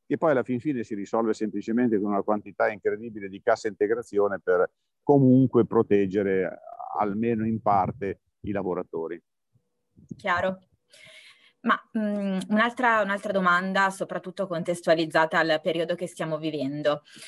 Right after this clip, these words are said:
Speaker 2: Eh, ovviamente la pandemia ha inevitabilmente portato come, mm, grossa conseguenza il peggioramento della posizione finanziaria di tante imprese.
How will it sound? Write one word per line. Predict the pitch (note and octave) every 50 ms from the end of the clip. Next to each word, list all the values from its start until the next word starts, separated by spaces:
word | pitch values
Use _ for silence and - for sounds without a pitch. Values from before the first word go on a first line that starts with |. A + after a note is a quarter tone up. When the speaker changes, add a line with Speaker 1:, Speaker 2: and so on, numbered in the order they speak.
| - - - _
Speaker 2:
Eh, | - G3 F#3+ F3
ovviamente | E3+ - F#3+ G3+ G#3+ A3 G#3+ G#3+ G#3+ A#3
la | F#3+ F#3 F#3
pandemia | - G3 F#3 F#3+ F#3 F#3+ G3 G3+ F#3+ F3+ F3 F3 E3+ F3 F3 F3+ F3+ -
ha | - F#3 F3+
inevitabilmente | F3 F3 F3+ F3 F3 F3+ F3 G3 F3 F3 F#3 F#3 F#3 F#3 F3+ F3 F3 E3+ F3 - G3 F3 E3+ F3 E3+ -
portato | - F#3 F3+ F3+ F#3 F3+ F3+ F#3
come, | E3+ - F3 F3 E3+ E3 E3 E3 D#3 D#3+
mm, | E3+ E3 E3+ E3
grossa | E3 F#3 F3 F#3 F#3 - F#3+ F3
conseguenza | - F3 F3 F3 - - F#3 F3 F3 E3+ D#3+ E3+ F3 - F3
il | E3 -
peggioramento | - F3+ F3 F#3+ F#3 F3+ F#3+ F#3+ F3 E3 E3+ G3
della | F3 F3 D#3+ D#3+ D#3+ D#3+ D#3+ _ _ _
posizione | _ F#3 F#3 F#3+ F#3 F#3 - - F#3 F#3 F3+
finanziaria | F#3 F#3 F3 F3 F3 F#3 F#3+ G3 F#3 E3+ F3+ E3+
di | E3 E3 E3
tante | - G3 F#3+ F3 F3 D#3+ F3
imprese. | D#3 D#3 D#3+ C#3+ - D#3 D3+ C#3+ D3+ C#3+ D#3 D3+